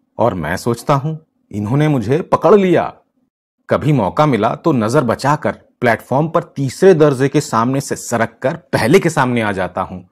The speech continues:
और फिर बाबू को टिकट इस तरह देता हूं कि मेजबान जान न सके कि वो तीसरे दर्जे का है।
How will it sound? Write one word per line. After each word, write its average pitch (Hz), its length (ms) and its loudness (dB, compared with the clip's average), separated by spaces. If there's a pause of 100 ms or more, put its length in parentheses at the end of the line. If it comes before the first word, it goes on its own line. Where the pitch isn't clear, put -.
(140)
और 147 220 4
फिर 143 320 -2 (380)
बाबू 92 380 0
को 156 140 -2
टिकट - 420 -2
इस 180 180 0
तरह 156 200 4
देता 123 320 0
हूं 131 180 0
कि 143 100 -4
मेजबान 117 640 0
जान 113 300 -2
न 156 60 0
सके 160 300 -2 (360)
कि 143 80 -4
वो 165 140 0
तीसरे 170 420 2
दर्जे 117 320 2
का 92 140 -6
है। - 240 -12